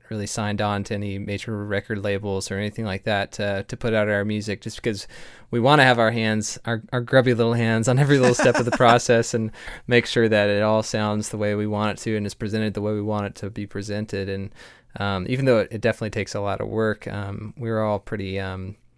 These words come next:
Speaker 1: yeah, we're, we're just, we're just into that. And I, I wanted to do the same with this record, and I felt like the stuff I'd learned w-, from being with Mile twelve would help me kind of explore some new options in kind of the mandolin niche genre, um,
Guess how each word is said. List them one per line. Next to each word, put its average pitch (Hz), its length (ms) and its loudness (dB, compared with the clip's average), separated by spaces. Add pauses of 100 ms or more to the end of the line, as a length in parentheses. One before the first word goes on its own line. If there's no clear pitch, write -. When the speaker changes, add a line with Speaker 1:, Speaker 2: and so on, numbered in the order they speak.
(400)
Speaker 1:
yeah, 120 280 4
we're, 104 260 -4
we're 117 100 -4
just, - 320 -6 (120)
we're 113 100 -4
just 107 140 -6
into 107 220 -4
that. 95 280 -4
And 101 300 -6 (340)
I, 117 160 4
I 110 100 2
wanted 139 260 6
to 123 40 0
do 120 120 2
the 110 100 0
same 117 240 0
with 104 100 -2
this - 220 0
record, 107 340 -2
and 101 260 -8 (120)
I 117 60 -8
felt 113 180 -6
like 104 200 -4
the 117 160 -4
stuff 123 260 0
I'd 110 160 0
learned 107 240 0
w-, 120 260 -4
from 113 200 -4
being 127 220 2
with 113 160 -2
Mile 110 180 0
twelve 107 440 0 (380)
would 107 120 -2
help 107 160 0
me 107 160 -4
kind 104 180 -4
of 98 120 -6
explore - 340 -6
some 98 180 -8
new 101 180 -4
options 101 720 -4
in 104 400 -4 (180)
kind 117 120 -4
of 110 60 -2
the 104 60 -2
mandolin 104 640 -2
niche 104 480 -4
genre, 104 760 -4
um, 101 440 -4